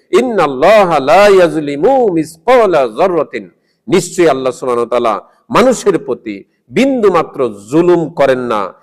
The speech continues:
এবং জুলুম করাকে আল্লাহ সুবহানাহু ওয়া তাআলা হারাম করেছেন। আপনি মানুষের উপর অন্যায় করতে পারবেন না, মানুষকে অন্যায়ভাবে মারতে পারবেন না, হত্যা করতে পারবেন না, আপনি মানুষের উপর অত্যাচার করতে পারবেন না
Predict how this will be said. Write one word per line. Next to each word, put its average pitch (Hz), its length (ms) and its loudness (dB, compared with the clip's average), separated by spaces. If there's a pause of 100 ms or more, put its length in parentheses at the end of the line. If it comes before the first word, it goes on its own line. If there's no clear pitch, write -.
(140)
এবং 135 300 -2
জুলুম 202 400 0
করাকে 147 320 0
আল্লাহ 123 200 -4
সুবহানাহু 120 320 -8
ওয়া 113 80 -6
তাআলা 104 140 -2
হারাম 202 280 0
করেছেন। 139 460 -2 (260)
আপনি 147 280 -2
মানুষের 185 400 0
উপর 156 200 -2
অন্যায় 135 320 0
করতে 208 300 -4
পারবেন 131 300 -4
না, 110 260 -6 (280)
মানুষকে 165 440 0
অন্যায়ভাবে 180 640 2
মারতে 160 420 -4
পারবেন 120 340 -2
না, 107 260 -4 (240)
হত্যা 160 320 0
করতে 165 280 -4
পারবেন 120 360 -2
না, 117 280 -2 (260)
আপনি 160 320 0
মানুষের 185 400 2
উপর 170 200 0
অত্যাচার 175 680 -2
করতে 139 260 -8
পারবেন 123 300 -4
না 110 220 -6